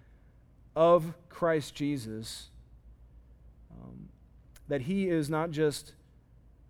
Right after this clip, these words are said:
talking about his situation, but he is, by your word, calling us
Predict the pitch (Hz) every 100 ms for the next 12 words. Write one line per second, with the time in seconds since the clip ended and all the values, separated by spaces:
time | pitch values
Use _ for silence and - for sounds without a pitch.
0 | - - 170 175 175 151 147 139 139 -
1 | 151 - 127 135 139 135 120 120 139 139
2 | 131 127 120 117 117 - - - - -
3 | - 135 131 143 135 135 123 - 147 156
4 | 147 127 120 110 113 -